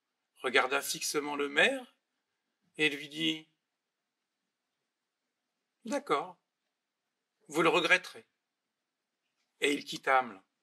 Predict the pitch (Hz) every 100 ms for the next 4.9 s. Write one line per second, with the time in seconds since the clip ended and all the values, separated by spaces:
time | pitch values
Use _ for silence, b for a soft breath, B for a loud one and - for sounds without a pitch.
0 | _ _ _ _ _ _ _ _ _ -
1 | B B B B 160 269 262 - 294 214
2 | 220 220 196 190 196 - 208 277 226 180
3 | 208 214 208 - - _ _ - - 160
4 | 156 - 196 190 190 214 254 285 -